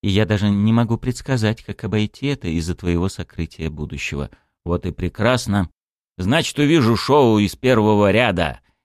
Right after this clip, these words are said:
Я главный герой этой истории, и пока слушатели будут верить в меня, я пройду свой путь», улыбнулся,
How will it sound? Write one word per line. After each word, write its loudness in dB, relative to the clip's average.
Я 2
главный 4
герой 2
этой 0
истории, 0
и 0
пока 2
слушатели 2
будут 2
верить 2
в 2
меня, 4
я 2
пройду 2
свой 0
путь», -4
улыбнулся, 0